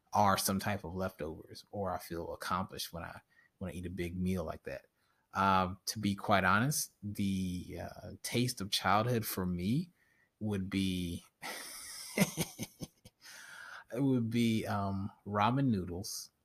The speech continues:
Like, I eventually learned how to make the ramen noodles. This was before college, before struggle was super real. Um, peanut butter and jelly sandwiches, like,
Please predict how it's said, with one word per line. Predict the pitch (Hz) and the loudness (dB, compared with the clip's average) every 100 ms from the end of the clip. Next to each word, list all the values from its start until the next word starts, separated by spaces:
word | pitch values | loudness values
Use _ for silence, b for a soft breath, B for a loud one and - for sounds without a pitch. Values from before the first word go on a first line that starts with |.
| _ _ - | _ _ -8
Like, | 98 90 95 | -6 -6 -6
I | 92 | -8
eventually | 95 92 101 101 101 | -6 -4 -2 0 0
learned | 92 101 101 | 0 2 2
how | 104 | 2
to | 95 | 2
make | 95 95 | 0 -2
the | - | -4
ramen | 101 95 101 | -2 0 0
noodles. | 95 95 98 | -2 -2 -2
This | 110 131 | 0 0
was | 127 | 0
before | 135 - 120 | -2 2 2
college, | 117 113 85 98 | 4 2 2 0
before | 101 - 92 | -8 -8 -6
struggle | - 98 95 95 | -4 -4 -4 -4
was | 90 85 - | -6 -6 -4
super | - 139 127 90 | 2 4 4 -2
real. | 76 - - - _ _ _ _ - | -6 -8 -10 -14 _ _ _ _ -10
Um, | 85 85 85 85 - - | -8 -6 -6 -8 -12 -8
peanut | - 127 127 | 0 2 4
butter | 127 127 | 4 6
and | 127 | 4
jelly | 123 120 131 | 2 2 0
sandwiches, | - 87 90 98 104 - - | -2 -4 -6 -8 -10 -12 -10
like, | 87 - - | -10 -10 -18